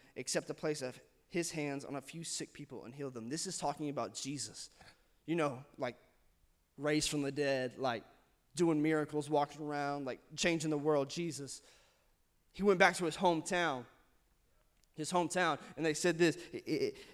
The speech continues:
because of their unbelief, he couldn't do any miracles among them except to place his hands on a few sick people." When he walked back into his hometown, they're like, "Isn't that just Joseph's boy?" <laughs> I remember him just running around like,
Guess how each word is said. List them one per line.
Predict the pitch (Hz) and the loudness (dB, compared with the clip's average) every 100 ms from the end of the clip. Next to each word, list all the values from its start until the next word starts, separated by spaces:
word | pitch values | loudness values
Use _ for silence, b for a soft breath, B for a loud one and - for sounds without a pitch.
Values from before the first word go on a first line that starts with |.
| B | B
because | 139 - 202 233 226 | -6 8 12 12 12
of | 214 180 | 10 10
their | 190 175 | 8 8
unbelief, | 185 180 170 160 160 | 6 6 6 6 4
he | 170 | -4
couldn't | - 175 170 | 0 2 2
do | 156 156 139 - | 2 0 0 0
any | 160 165 | 2 4
miracles | 151 143 143 139 143 | 4 2 0 -2 -4
among | 127 123 127 131 117 | -4 -4 -2 -2 -4
them | 113 107 | -6 -6
except | 110 - - 233 147 - - b b b b | -6 -2 4 4 4 -2 -20 b b b b
to | 131 | -6
place | 127 120 | -4 -4
his | 127 - | -6 -6
hands | 151 123 113 101 - | -6 -4 -6 -10 -10
on | 110 | -10
a | 117 | -10
few | - 123 | -12 -8
sick | - 127 - | -6 -6 -10
people." | 117 - - | -16 -14 -10
When | 123 | -6
he | 165 | 0
walked | 170 185 196 | 8 10 10
back | 196 180 | 8 4
into | 170 170 | 2 0
his | 156 | 0
hometown, | 175 165 160 147 | 0 2 2 0
they're | 143 | 0
like, | 135 120 b b b | 0 -2 b b b
"Isn't | 240 | -2
that | 285 240 | 0 2
just | 156 - | 0 2
Joseph's | 143 175 196 175 | 4 6 4 0
boy?" | 170 180 180 - - | 6 6 6 0 0
<laughs> | 214 - - _ _ _ _ _ _ _ _ | 0 0 -16 _ _ _ _ _ _ _ _
I | - | 2
remember | 190 220 190 | 8 10 10
him | 202 190 | 8 8
just | 170 | 6
running | 165 175 | 8 10
around | 160 165 156 147 | 10 8 8 6
like, | 147 | 4